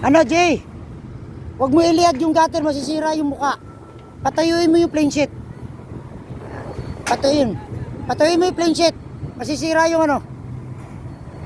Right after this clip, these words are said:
Ayan, mga idol. Okay. Thank you. God bless, mga idol, mga follower ko. Shout out sa lahat ng mga follower at mga idol ko. Good afternoon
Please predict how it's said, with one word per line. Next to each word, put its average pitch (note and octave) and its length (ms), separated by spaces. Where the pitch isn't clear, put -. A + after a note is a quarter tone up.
Ayan, - 240
mga B2 160
idol. A#2+ 200
Okay. C#4 200
Thank A3 240
you. D4+ 160
God G#3 200
bless, B3 200
mga A3 320
idol, A3+ 160
mga G#3 160
follower G#3+ 400
ko. G3+ 80
Shout A3 240
out A3+ 160
sa G#3+ 160
lahat G#3 200
ng G#3 80
mga G#3+ 200
follower G3+ 320
at G3 160
mga F#3+ 200
idol F3+ 200
ko. E3+ 60
Good G#3 160
afternoon G3+ 420